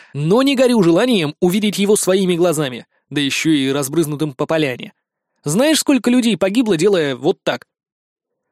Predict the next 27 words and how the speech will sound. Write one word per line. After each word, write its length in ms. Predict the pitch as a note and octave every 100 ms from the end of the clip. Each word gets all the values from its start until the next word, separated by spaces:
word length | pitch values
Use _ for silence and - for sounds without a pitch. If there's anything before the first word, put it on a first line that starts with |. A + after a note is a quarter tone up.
| -
Рина 280 | F3+ C#4 B3
смущённо 540 | A3+ G3+ - B3+ A3
потупила 440 | G#3+ A#3 G#3+ A3
взор. 360 | F#3+ E3+ C3+ - _ _ _ _ _
Я 260 | D3+ D#3 F#3+
же 140 | D3+
выпустил 480 | D#3 F#3+ F3+ F3 E3+
из 100 | D#3
рук 160 | F3+
ствол 400 | - - F3 G3 -
и 80 | F3+
произнёс: 680 | F3+ F#3 D#3+ D3 - - - _ _ _ _ _ _
«Просто 420 | - D3+ F3+ -
направь 340 | D#3 C#3+ F3 D#3
на 100 | D3+
врага 440 | C#3+ C#3 D#3+ F#3 - _ -
и 80 | E3+
нажми 340 | D#3 C#3+ E3+
спусковой 500 | F#3+ D#3 - C#3 D3+
крючок. 480 | - D3+ - C#3 - _ _ _ _
Он 240 | E3+ G#3 E3+
без 160 | D#3
предохранителя. 800 | - E3 D#3 F3 E3 C3+ B2+ - _ _ _ _ _
Тренироваться 580 | - E3 E3+ E3 E3 E3
по 80 | E3+
мишени 340 | D#3+ G#3 G3+
некогда, 500 | D3 C#3 - C#3 -